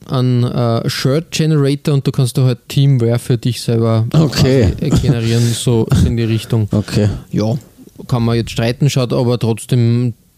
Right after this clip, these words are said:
Speaker 1: dein, also ich find das Logo ansprechend und auch die Designs,
Speaker 2: Ja.
Speaker 1: die da angeboten werden,
Speaker 2: Schon, also
Speaker 1: ganz, ganz ansprechend.
Speaker 2: absolut.
Speaker 1: Genau.
Speaker 2: Okay,
Speaker 1: Ja, Klaus,
Speaker 2: na,
Speaker 1: äh,
Speaker 2: spannend.
Speaker 1: mit dieser, mit dieser Info,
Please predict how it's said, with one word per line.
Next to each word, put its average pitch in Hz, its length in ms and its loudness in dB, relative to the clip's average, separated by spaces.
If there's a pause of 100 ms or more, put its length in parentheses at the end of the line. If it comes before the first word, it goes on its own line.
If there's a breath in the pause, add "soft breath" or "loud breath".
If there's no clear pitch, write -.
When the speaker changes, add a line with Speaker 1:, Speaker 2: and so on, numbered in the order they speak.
Speaker 1:
dein, 113 380 0
also 127 160 0
ich 120 80 -2
find 143 160 0
das 120 140 -2
Logo 143 240 2
ansprechend 127 560 -2
und 120 180 0
auch - 240 -4
die 120 160 -2
Designs, 113 380 0
Speaker 2:
Ja. 85 160 0
Speaker 1:
die 85 60 0
da 120 100 0
angeboten 120 560 -2
werden, 113 180 -2
Speaker 2:
Schon, 117 260 0 (140)
also 90 180 -2
Speaker 1:
ganz, 135 460 -2 (160)
ganz 120 240 -2
ansprechend. - 480 -4
Speaker 2:
absolut. 120 580 -4
Speaker 1:
Genau. 262 180 -4 (840 soft breath)
Speaker 2:
Okay, - 220 -4
Speaker 1:
Ja, 123 80 2
Klaus, 135 300 0
Speaker 2:
na, 101 40 2
Speaker 1:
äh, 104 40 2 (100)
Speaker 2:
spannend. 131 160 2
Speaker 1:
mit 120 100 -2
dieser, 185 480 -2
mit 156 240 2
dieser 170 240 2
Info, 185 560 2